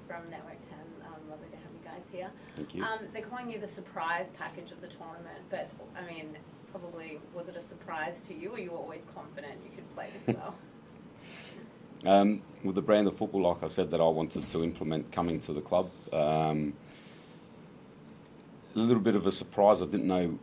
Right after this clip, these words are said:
Speaker 2: how quickly we'd get there and, um, and how quickly the players bought into the brand of football that we were trying to play. So, it, in a way, it is a,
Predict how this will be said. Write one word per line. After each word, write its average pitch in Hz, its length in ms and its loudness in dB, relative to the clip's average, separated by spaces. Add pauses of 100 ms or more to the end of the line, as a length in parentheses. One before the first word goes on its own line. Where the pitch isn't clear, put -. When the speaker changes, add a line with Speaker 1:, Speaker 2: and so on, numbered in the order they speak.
Speaker 2:
how 87 340 4
quickly 87 420 -4
we'd 78 240 -4
get 82 240 0
there 90 300 4
and, 73 340 0 (180)
um, 71 840 -2 (340)
and 69 580 -4 (280)
how 73 420 -2 (220)
quickly 87 260 -4
the 76 120 -4
players 78 340 2
bought 78 240 0
into 76 480 -2
the 73 100 -4
brand 73 240 0
of 67 80 -4
football 82 240 -6
that 69 160 0
we 73 100 -2
were 71 80 -4
trying 73 260 -2
to - 100 -12
play. 92 320 4 (1080)
So, 82 500 6 (260)
it, 82 180 -2 (120)
in 92 140 6
a 92 40 6
way, 101 260 12
it 87 100 6
is 95 180 4
a, 87 260 4